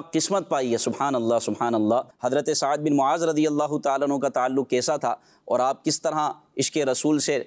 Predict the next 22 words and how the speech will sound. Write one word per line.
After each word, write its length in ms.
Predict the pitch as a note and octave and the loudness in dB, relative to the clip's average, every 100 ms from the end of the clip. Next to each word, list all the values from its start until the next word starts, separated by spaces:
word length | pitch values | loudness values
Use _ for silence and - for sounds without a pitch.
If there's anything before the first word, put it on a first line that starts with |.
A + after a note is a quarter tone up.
| - | 0
لبریز 540 | B2+ B2 B2+ E3 D#3+ | 2 2 2 0 0
تھے 120 | D3 B2+ | -2 -4
اور 400 | - - - B2 | -6 -12 -4 0
نبی 260 | C3 C#3+ | 2 0
پاک 260 | C3+ C#3+ C#3+ | 2 0 0
صلی 180 | C#3+ C3 | -2 0
اللہ 180 | C3 | 2
علیہ 460 | C#3 C3 B2+ C3+ C3 | 0 2 2 2 2
وسلم 440 | B2 C3 B2+ C3 C3 - - _ | 2 0 0 0 0 -2 -12 _
کا 120 | C3+ - | -4 0
آپ 200 | C3 C#3+ | -2 0
سے 140 | D#3+ | -2
کیا 160 | C#3 C#3+ | 0 0
تعلق 460 | C3+ A#2+ C#3 D3 | 0 0 0 -2
تھا، 160 | - C3 | -2 -2
سبحان 300 | A#2+ B2+ C3 | 0 0 0
اللہ، 180 | B2 B2 | 2 2
آپ 180 | A#2+ B2+ | 0 0
نے 80 | |
سنا۔ 280 | B2 C#3 C#3+ - - - - | 0 0 -2 -4 -14 -20 -12
آ، 320 | - B2+ B2+ C3 | -2 0 2 2
حضرت 260 | C#3 E3 | 0 0